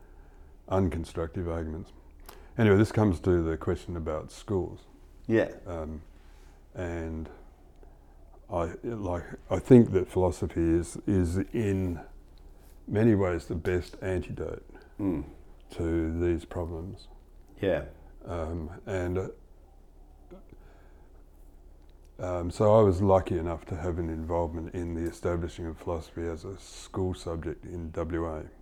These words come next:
Speaker 2: Hmm.
Speaker 1: Um, and it now exists as a secondary school subject, um, starting from two thousand and eight.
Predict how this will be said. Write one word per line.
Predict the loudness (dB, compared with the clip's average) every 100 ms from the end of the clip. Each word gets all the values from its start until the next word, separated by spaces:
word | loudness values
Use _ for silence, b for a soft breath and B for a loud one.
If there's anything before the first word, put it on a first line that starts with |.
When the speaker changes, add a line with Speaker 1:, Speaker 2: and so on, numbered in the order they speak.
| -4
Speaker 2:
Hmm. | -2 -2 -6 -14 -12
Speaker 1:
Um, | -8 -6 -6 -10 -14 b b b b b b b -14
and | -8 -6 -4 -4 -6 -6 -8 -10 -8
it | -6 -2
now | 2 2
exists | 0 -4 -6 -6 -10 -16 -14 -8
as | -6 -6
a | -8 -12
secondary | -16 -6 -4 -4 -6 -6 -8
school | -10 -10 -10
subject, | -8 -8 -6 -8 -8 -10 -18 -20 -20 -20 b b b b b b b -14
um, | -8 -6 -4 -6 -8 -12 -18 -20 -18 -16
starting | 0 2 4 2
from | -4 -8 -6
two | -2 0
thousand | -2 -6 -6 -8
and | -8
eight. | -6 -8